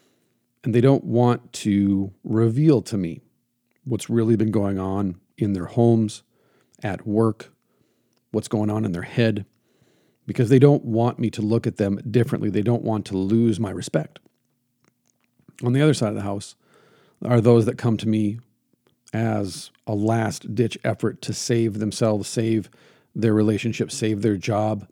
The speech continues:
save their faith, only because they don't see what I could possibly have to offer them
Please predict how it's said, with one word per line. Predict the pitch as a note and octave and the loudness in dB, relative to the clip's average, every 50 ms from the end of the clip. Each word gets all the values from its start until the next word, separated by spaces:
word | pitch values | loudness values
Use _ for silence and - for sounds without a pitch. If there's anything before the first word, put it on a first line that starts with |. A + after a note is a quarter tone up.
| _ _ _ | _ _ _
save | - - B2 A#2 G#2 F#2+ | -4 0 0 0 0 -2
their | G2 - | -6 -4
faith, | - - D#3+ F#3 E3 - - - _ _ _ _ _ _ _ _ _ _ _ _ _ _ _ _ _ _ _ _ _ _ _ _ _ - - _ _ - | 2 4 4 4 4 0 -4 -10 _ _ _ _ _ _ _ _ _ _ _ _ _ _ _ _ _ _ _ _ _ _ _ _ _ -20 -20 _ _ 2
only | D3 D#3+ E3+ D#3+ | 4 6 6 6
because | C3+ B2 A2+ - - C3 B2+ A#2+ A2 G2 F2 - - - _ _ - | 6 4 2 2 2 2 2 2 0 -2 -6 -10 -14 -18 _ _ -8
they | - B2+ B2 B2 | -2 2 2 4
don't | B2 A#2+ A#2 G#2+ A2 - _ _ _ _ - | 4 4 2 0 -4 -8 _ _ _ _ -14
see | - - - B2 A#2+ G#2+ | -12 -8 -4 -2 -2 0
what | G#2 G#2+ G#2 | 2 2 2
I | G#2 G#2 F#2 | 0 0 -2
could | - G#2 - | -4 -6 -4
possibly | A#2 A2+ A2 A2 - D3+ A#2 - | -2 -2 -2 -2 -2 -4 -4 -4
have | A2 G#2 F#2+ | -4 -6 -8
to | - - | -8 -8
offer | - G#2 G2 F#2+ - A#2 G#2+ | -6 -6 -6 -6 -4 -4 -6
them | F#2 F#2 F#2 F2 F2 E2+ F2 | -4 -4 -6 -6 -8 -8 -10